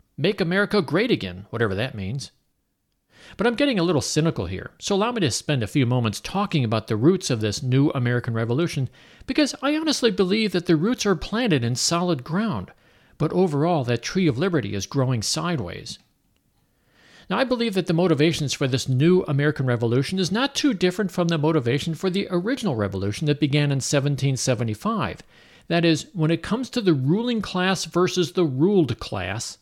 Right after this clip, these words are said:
the ruled class is losing.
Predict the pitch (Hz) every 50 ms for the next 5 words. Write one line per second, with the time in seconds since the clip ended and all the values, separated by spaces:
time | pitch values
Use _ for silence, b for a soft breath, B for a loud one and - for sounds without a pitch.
0 | b b b b b b b b b 123 113 110 113 123 156 196 202 196 190 175
1 | - - - - - - 135 127 117 110 120 117 - - - _ - 147 127 110
2 | 95 117 98 98 104 113 127 143 165 143 101 107 92 - - -